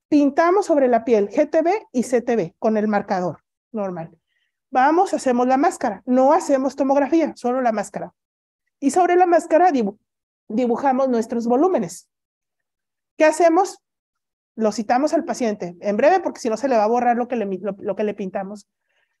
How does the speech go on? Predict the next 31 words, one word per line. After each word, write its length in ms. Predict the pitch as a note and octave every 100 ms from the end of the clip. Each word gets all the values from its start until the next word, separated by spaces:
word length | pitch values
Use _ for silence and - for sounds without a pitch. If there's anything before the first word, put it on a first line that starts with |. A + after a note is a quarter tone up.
| _
Y 280 | C#4 D4 E4+
en 180 | D#4 C4+
esos 240 | C#4 F4+
días, 500 | F#4 F#4 F4+ - - _ _
dos, 240 | A3 A3
tres 200 | C#4+ C#4
días, 260 | D4 C#4+ C#4+
tenemos 300 | B3+ A#3 B3
la 80 | C4
oportunidad 580 | C4+ B3 B3 A3 G3+
de 100 | G#3+
coser 300 | A3 G#3 A3
el 100 | G#3
Flavor 300 | G3+ A3 A3
Flap 220 | A3 A#3+ A#3+
a 120 | A3+
la, 320 | G3 F3+ D#3+ - _ _ _ _
a 80 | A#3+
la 100 | A3
máscara. 480 | A#3+ E4 E4 A3 - _ _ _ _ -
¿Qué 80 | C#4+
es 60 |
lo 100 | D#4+
que 100 | F4
se 120 | F4+ -
recomienda? 560 | C4+ C4 C4+ B3+ A3+
Que 80 | C4
los 220 | A3+ -
puntos 560 | - D#4+ E4+ E4 F#4+ E4
de 140 | B3+
sutura 560 | B3 A3+ C4+ D4 F#4+